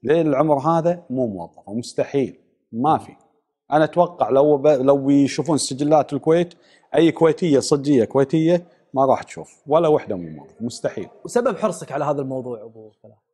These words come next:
Speaker 1: أنا
Speaker 2: إنه بدون
Speaker 1: حرصي،
Speaker 2: تحديد
Speaker 1: أنا
Speaker 2: السن.
Speaker 1: حرصي مو،
Speaker 2: هل
Speaker 1: مو
Speaker 2: هو تشجيع؟
Speaker 1: لا، لا، أنا حرص على اللجنة الصحية في أمور أخرى، مو على هذا. الشغلة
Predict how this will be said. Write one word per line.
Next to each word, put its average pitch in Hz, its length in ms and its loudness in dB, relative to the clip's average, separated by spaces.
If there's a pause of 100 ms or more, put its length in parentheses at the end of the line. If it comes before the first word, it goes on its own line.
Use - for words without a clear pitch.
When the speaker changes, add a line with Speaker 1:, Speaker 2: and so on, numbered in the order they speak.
(120)
Speaker 1:
أنا 196 60 2
Speaker 2:
إنه 202 340 2
بدون 165 80 0
Speaker 1:
حرصي، 185 180 2
Speaker 2:
تحديد 160 180 0
Speaker 1:
أنا 160 120 2
Speaker 2:
السن. 185 120 2
Speaker 1:
حرصي 180 420 0
مو، 151 240 2
Speaker 2:
هل 180 160 2
Speaker 1:
مو 185 60 4
Speaker 2:
هو 214 160 4
تشجيع؟ 196 580 -2
Speaker 1:
لا، 208 140 4
لا، 160 160 4
أنا 151 100 -2
حرص 175 280 -2
على 139 100 4
اللجنة 147 240 0
الصحية 160 460 -2
في 139 160 -2
أمور 135 360 0
أخرى، 95 340 -8
مو 151 120 0
على 170 200 0
هذا. 143 380 -2
الشغلة 143 400 -2